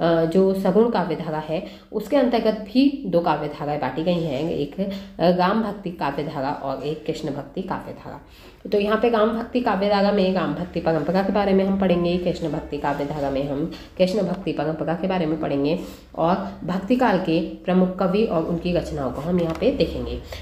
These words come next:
तो भक्तिकाल में जब हम राम भक्ति परंपरा और कृष्ण भक्ति परंपरा के बारे में पढ़ेंगे,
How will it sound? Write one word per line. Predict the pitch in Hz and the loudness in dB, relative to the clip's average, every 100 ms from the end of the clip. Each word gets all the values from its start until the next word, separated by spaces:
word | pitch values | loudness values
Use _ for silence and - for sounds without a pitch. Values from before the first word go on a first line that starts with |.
| - | -2
तो | 190 175 | 2 2
भक्तिकाल | 175 190 233 233 220 | 2 0 2 4 6
में | 220 | 6
जब | 220 220 | 4 4
हम | 226 214 | 4 4
राम | 160 170 | 4 2
भक्ति | 185 208 | 0 0
परंपरा | 202 185 180 185 | 2 2 2 2
और | 185 | 2
कृष्ण | 185 - | -2 -2
भक्ति | 180 - | -4 -4
परंपरा | 185 175 170 180 | -2 -2 -2 -2
के | 175 196 | -2 -2
बारे | 160 156 | -2 0
में | 180 | -2
पढ़ेंगे, | - 139 160 | -2 0 0